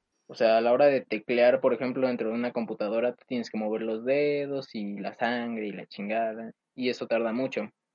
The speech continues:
La idea de este güey es que los bits pasen automáticamente por medio de meterte un chip a tu cerebro, que en lugar de bits sean terabyte,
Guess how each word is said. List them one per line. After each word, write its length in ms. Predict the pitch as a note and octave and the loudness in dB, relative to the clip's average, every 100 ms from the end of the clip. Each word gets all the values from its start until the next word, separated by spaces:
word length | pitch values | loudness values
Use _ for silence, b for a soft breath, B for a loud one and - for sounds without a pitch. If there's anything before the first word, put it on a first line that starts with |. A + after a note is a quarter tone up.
| _ _ _ _ _ _ - | _ _ _ _ _ _ -8
La 80 | A2 | -4
idea 280 | A2 A#2 | 0 2
de 100 | B2+ | 2
este 180 | D3 E3 | 2 4
güey 380 | D3+ C#3+ C3+ A#2+ _ - | 6 4 2 -6 _ -10
es 240 | A#2 - | -8 -8
que 220 | - A#2+ A2+ | -6 -4 -2
los 260 | A2+ A#2 | -2 -4
bits 240 | A#2+ A#2 - | -6 -6 -2
pasen 340 | A#2 A#2 A#2+ | -2 -2 -4
automáticamente 960 | A2+ A2 G#2 G#2 A#2+ B2 C3 A2+ A2+ A2 | -4 -4 -6 -6 -4 -2 -2 -2 -2 -2
por 140 | A2 G#2+ | -4 -4
medio 340 | G#2+ G#2+ A2 | -4 -4 -6
de 500 | G#2+ G2 F#2+ - - _ _ - | -6 -8 -8 -12 -16 _ _ -8
meterte 460 | A2+ G#2+ B2 - | -6 -2 -2 -2
un 100 | B2+ | -6
chip 180 | B2+ - | -6 -4
a 80 | B2 | -6
tu 100 | A#2+ | -4
cerebro, 460 | C3+ C3+ C3 B2 - _ _ _ _ _ - | 0 2 2 0 -6 _ _ _ _ _ -6
que 460 | A2 G2+ G2 F#2+ - _ _ - | -4 -2 -4 -8 -12 _ _ -14
en 160 | A#2 A2 | -10 -6
lugar 280 | G#2+ G#2+ | -4 -2
de 100 | A#2+ A#2+ | -2 0
bits 380 | C#3+ C3+ - - _ - | 0 -2 -8 -20 _ -6
sean 500 | G#2 G#2+ G#2 G2+ - _ _ | -4 -4 -6 -8 -12 _ _
terabyte, 440 | A#2 G#2+ A2+ A2 | 2 4 6 4